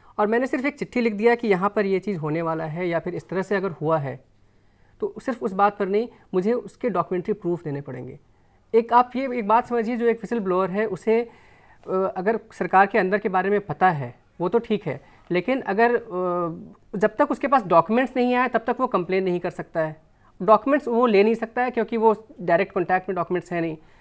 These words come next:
अगर वो सिर्फ अगर कंप्लेन करे सीवीसी के मैकेनिज्म से, अगर उस सारे डॉक्यूमेंट्स को फिर सीवीसी अगर मंगा के फिर से इन्वेस्टिगेट करे, तो बात तो समझ में आती है। लेकिन onus to give documents,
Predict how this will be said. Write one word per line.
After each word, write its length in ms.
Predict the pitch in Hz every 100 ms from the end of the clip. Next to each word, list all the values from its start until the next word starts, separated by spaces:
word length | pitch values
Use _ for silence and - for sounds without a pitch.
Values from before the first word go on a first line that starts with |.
| -
अगर 200 | 175 220
वो 120 | 277 330
सिर्फ 320 | 330 311 277
अगर 160 | 254
कंप्लेन 440 | 269 202 185 214 220
करे 360 | 160 151 127 - _ _ -
सीवीसी 420 | 226 226 226 285
के 100 | 285
मैकेनिज्म 440 | 240 214 208 240
से, 180 | 220 254
अगर 220 | 202 220
उस 100 | 226
सारे 180 | 196 214
डॉक्यूमेंट्स 420 | 190 180 208 208
को 100 | -
फिर 140 | 226 226
सीवीसी 480 | - 160 190 -
अगर 140 | 330 294
मंगा 260 | 226 214
के 120 | 220 240
फिर 140 | 233
से 140 | 233
इन्वेस्टिगेट 440 | 226 214 214 208 202
करे, 260 | 214 226 233 - _ -
तो 100 | 214
बात 200 | 220 220
तो 60 | 233
समझ 200 | 208 190
में 120 | 180
आती 220 | 147 151
है। 120 | 131 - _
लेकिन 280 | 185 190 294 -
onus 280 | 196 233 311 - - _ _ _ _ _ _ 247
to 160 | 214
give 180 | 214 254
documents, 560 | 196 190 254 240 139